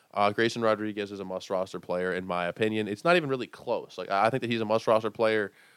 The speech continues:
Maybe, uh, you know, the shallowest league where I'd say he's not is, like, maybe even an eight-team league. But, you know, even eight-team leagues, you're rostering close to two hundred players. I think he's even a borderline roster in an eight-team league. Like,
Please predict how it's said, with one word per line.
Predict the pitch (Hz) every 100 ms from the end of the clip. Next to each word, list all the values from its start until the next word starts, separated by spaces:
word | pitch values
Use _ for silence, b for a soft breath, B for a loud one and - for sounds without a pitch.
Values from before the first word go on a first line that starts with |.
| b b b b b
Maybe, | 117 135 139 139 143 135 127 -
uh, | - 104
you | 117
know, |
the | 107
shallowest | 107 - - 110 117 117 110
league | 110 110
where | 107
I'd | 101
say | 107
he's | 98
not | 98 104 110 120 -
is, | 101 95
like, | 98 101
maybe | 101 113 143 151
even | 151 156
an | 135
eight-team | 127 151 151 170 160 151
league. | 156 196 208 175 - _ _ _ _ - _ -
But, | 127 113 -
you | 131
know, | 131
even | 156 151 -
eight-team | 139 - 151 127
leagues, | 127 131 110
you're | 107
rostering | 104 113 120 113
close | 101 110 107
to |
two | - 110
hundred | 107 101
players. | 95 110 104 98
I | 95
think | 123
he's | 135 - -
even | 123 117
a |
borderline | 101 - 110 117 113 101
roster | 98 101 107
in | 98
an |
eight-team | 95 101 - 95
league. | 101
Like, | 101